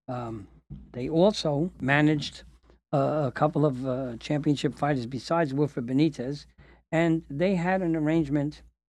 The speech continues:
Uh, they were business associates and friends of Cus D'Amato,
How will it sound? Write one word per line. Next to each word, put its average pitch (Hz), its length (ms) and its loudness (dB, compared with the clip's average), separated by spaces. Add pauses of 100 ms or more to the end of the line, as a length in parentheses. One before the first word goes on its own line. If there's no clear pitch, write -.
(300)
Uh, 131 360 -2 (440)
they 147 60 -2
were 143 120 -2
business 160 420 0
associates 143 640 -4
and 113 100 -4
friends 147 600 0 (440)
of 135 140 -10
Cus - 240 0
D'Amato, 170 560 -4